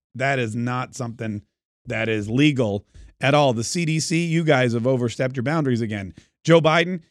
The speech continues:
you don't, you clearly don't even understand what your rights are as president of the United States." So, uh, she struck it down. And instead of, this is the important thing too,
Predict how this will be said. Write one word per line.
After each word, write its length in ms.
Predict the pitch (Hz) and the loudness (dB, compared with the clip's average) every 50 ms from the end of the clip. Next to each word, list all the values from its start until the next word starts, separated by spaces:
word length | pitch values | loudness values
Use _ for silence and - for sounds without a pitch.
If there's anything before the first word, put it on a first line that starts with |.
| _ _ _ - | _ _ _ -8
you 160 | 147 160 202 | -2 0 2
don't, 160 | 202 190 - 160 | 2 2 2 2
you 160 | 185 196 165 | -2 -2 0
clearly 340 | - 185 196 202 180 165 151 | 2 2 4 4 4 4 2
don't 160 | 151 151 151 | 2 2 2
even 200 | 147 143 143 147 | 2 0 2 0
understand 420 | 160 156 147 127 - 139 131 127 | 0 0 0 0 0 0 2 2
what 100 | 127 120 | 0 0
your 160 | 117 127 131 | 0 0 2
rights 300 | 120 120 123 123 110 - | 2 2 2 2 0 0
are 160 | 123 117 113 113 | 0 2 2 0
as 100 | 110 - | 0 0
president 340 | - 127 123 117 123 120 | 0 0 0 2 0 0
of 40 | 120 | 0
the 60 | 120 | 0
United 260 | 120 113 110 113 110 104 | 0 0 0 -2 -2 -4
States." 320 | - - 120 117 - - _ _ _ _ - | -4 -4 -4 -4 -6 -10 _ _ _ _ -4
So, 320 | - - 175 170 160 156 | 4 6 8 8 8 6
uh, 100 | 151 147 | 4 2
she 180 | 139 - 180 160 | 2 0 -4 -6
struck 280 | - - 180 175 160 | -2 0 0 0 0
it 80 | 175 156 | 0 0
down. 260 | 165 190 208 190 147 | 2 2 2 2 2
And 140 | 135 139 151 | 0 0 0
instead 400 | 151 147 - - - - 196 202 | 0 -2 -2 -2 0 2 4 4
of, 300 | 185 160 151 147 135 - - - - - - - - - - - _ _ - - - | 6 4 4 2 0 -6 -12 -10 -10 -10 -10 -12 -16 -20 -20 -20 _ _ -20 -12 -2
this 240 | 151 175 202 175 190 | 4 4 4 4 2
is 80 | 175 | -2
the 100 | 151 175 | -2 -2
important 340 | 165 156 151 190 196 170 139 | -2 0 0 -2 0 0 0
thing 140 | 135 127 104 | 0 -2 0
too, 280 | - 185 170 123 - | 0 0 0 0 0